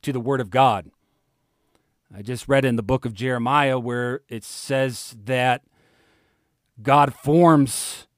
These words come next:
us in the womb. He knows us by our name. And we're gonna look at scripture, uh, that coincides as, that as well. Now, I wanted to name this episode, and I still may do it. This is number one eighty-one.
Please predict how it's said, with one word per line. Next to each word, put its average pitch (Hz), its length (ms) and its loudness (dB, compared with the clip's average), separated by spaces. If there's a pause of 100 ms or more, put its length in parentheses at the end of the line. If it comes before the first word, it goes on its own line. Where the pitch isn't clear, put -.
(200)
us 135 220 -2
in 135 220 -2
the 127 100 -4
womb. 135 400 -2
He 143 160 -4
knows 151 260 4
us 147 140 -4
by 139 240 0
our 123 140 -2
name. 147 460 -4 (580)
And 107 100 -14
we're 139 140 -8
gonna 131 100 -8
look 135 140 -8
at 120 160 -6
scripture, 120 600 -4 (800)
uh, 107 120 -12
that 120 240 -4
coincides 127 680 -2
as, 110 200 -12
that 127 320 -4 (120)
as 117 220 -12
well. 113 460 2 (2250)
Now, 180 160 8
I 175 80 8
wanted 220 260 6
to 185 140 -2
name 196 180 0
this 165 180 -6
episode, 165 500 -2
and 156 120 -2
I 151 60 -2
still 196 340 0
may 151 160 0
do 151 300 2
it. 143 100 -2
This 160 160 -8
is 147 140 -8
number 151 240 -2
one 156 260 -2
eighty-one. 135 840 0